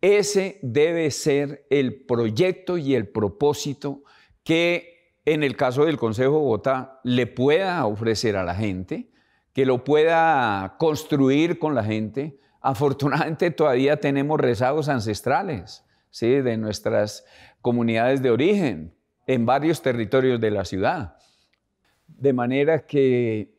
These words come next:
yo reivindico la construcción necesaria, urgente, inminente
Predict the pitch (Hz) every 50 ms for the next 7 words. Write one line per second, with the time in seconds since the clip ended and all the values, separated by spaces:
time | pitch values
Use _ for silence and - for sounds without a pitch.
0 | _ _ - 113 101 117 120 120 123 131 135 143 147 143 156 170 180 170 147 151
1 | 151 131 110 113 104 - - 147 233 - _ _ _ _ _ _ _ _ _ _
2 | _ - 120 123 123 117 113 113 110 - - 135 131 123 - - 135 123 117 -
3 | - - 160 151 147 165 160 - - - _ _ _ _ _ _ _ _ _ _
4 | _ _ _ 139 143 160 170 175 175 156 - 147 135 120 - 156 143 135 117 107
5 | 107 98 - - _ 165 160 156 143 139 165 165 156 127 95 - 110 104 - -
6 | _ 160 170 185 180 170 165 170 165 151 135 123 110 85 - 87 - 78